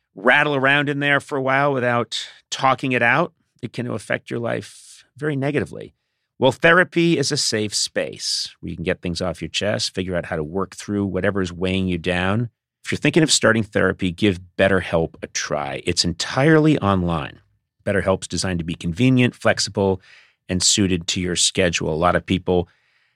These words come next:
have a barrier towards getting therapy because they think, "Well, I don't know, I've gotta find the person, talk to them. What if I, it's not a good match? I, then it's awkward." None of that. You just fill out a brief questionnaire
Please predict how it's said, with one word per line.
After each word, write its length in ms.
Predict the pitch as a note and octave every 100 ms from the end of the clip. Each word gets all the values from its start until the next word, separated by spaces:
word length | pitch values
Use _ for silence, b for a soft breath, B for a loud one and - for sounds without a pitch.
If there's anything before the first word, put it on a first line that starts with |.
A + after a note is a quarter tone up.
| -
have 140 | G#2
a 40 | G#2
barrier 460 | D#2+ A2 A#2+ A2+
towards 300 | G2+ G#2+ G2
getting 240 | - G2 F2+
therapy 460 | - G#2+ F#2 G2
because 600 | F2 F#2 - G2+ F#2 F2
they 120 | - F#2
think, 260 | - G2 -
"Well, 260 | F#2+ E2+
I 120 | -
don't 160 | G#2+ D#2+
know, 300 | C#2+ F2+ F#2+
I've 180 | D#2+ E2
gotta 360 | D2+ D#2 C2 - b b b
find 480 | - A2+ A2+ A#2+ A2
the 40 |
person, 520 | - A2 G2+ - G#2
talk 320 | F2+ G#2 G2+ -
to 100 | G2
them. 280 | G#2 G2
What 100 | F#2
if 160 | F2+ -
I, 140 | F2 E2+ - B
it's 140 | -
not 120 | B2+ G2
a 40 |
good 220 | F2+ F#2+
match? 480 | F2+ F#2+ F#2+ F#2 -
I, 200 | E2 D#2+ - b b -
then 180 | F#2+ F#2+
it's 180 | F2 -
awkward." 600 | E2 F#2 - G#2+ G#2 F#2+ - b b b
None 400 | A#2 C#3+ E3 F3+
of 160 | E3+ F2+
that. 260 | E2+ C#2+
You 80 | F#2
just 220 | F#2 G2+
fill 160 | - D3
out 100 | C#3+
a 40 |
brief 280 | C3+ C3 A2
questionnaire 720 | - G2+ - F#2 E2+ E2+ F#2